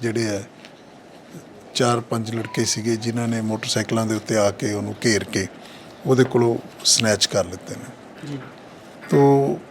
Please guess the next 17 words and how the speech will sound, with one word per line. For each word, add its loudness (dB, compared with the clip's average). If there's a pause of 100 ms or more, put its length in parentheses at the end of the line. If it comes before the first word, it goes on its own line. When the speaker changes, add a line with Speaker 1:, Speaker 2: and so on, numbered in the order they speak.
(280)
Speaker 1:
ਉਹਦੇ 6
ਵਿੱਚ 4 (880)
ਜਿੰਨੀ 6
ਉਹਨੇ 6
ਜਾਣਕਾਰੀ 4
ਦਿੱਤੀ, 2
ਉਸ 2
ਤੋਂ -2
ਬਾਅਦ 2
ਸਾਡੇ 0
ਐਸ 2
ਐਚ -2
ਓ 0
ਸਾਹਿਬ 0
ਡਿਵੀਜ਼ਨ -2
ਨੰਬਰ -2
ਸੱਤ, 2